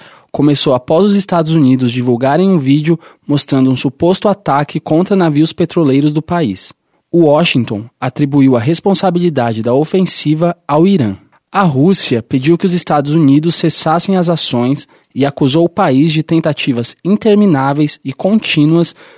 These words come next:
de provocarem uma pressão política, psicológica, econômica e militar sobre o Irã. Nos últimos meses, Trump intensificou as ameaças contra a República Islâmica.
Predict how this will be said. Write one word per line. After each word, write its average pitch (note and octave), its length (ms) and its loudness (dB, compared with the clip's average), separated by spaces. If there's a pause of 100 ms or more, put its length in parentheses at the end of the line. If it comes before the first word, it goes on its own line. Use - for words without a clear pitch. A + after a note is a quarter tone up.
(100)
de C#3 100 -2
provocarem F3 640 0
uma F3 140 0
pressão D#3+ 400 -2
política, D#3 640 -2 (320)
psicológica, D#3 960 0 (160)
econômica E3 840 0 (280)
e F#3 140 0
militar G3 520 0
sobre D#3 340 -2
o F#3 60 2
Irã. A#2 220 0 (240)
Nos D#3+ 200 2
últimos G3 380 2
meses, B2+ 540 0 (240)
Trump D#3+ 300 -2
intensificou F#3+ 800 0
as D#3+ 120 0
ameaças D3 580 0
contra E3+ 360 0
a F3+ 40 2
República F3+ 480 0
Islâmica. A2 560 -4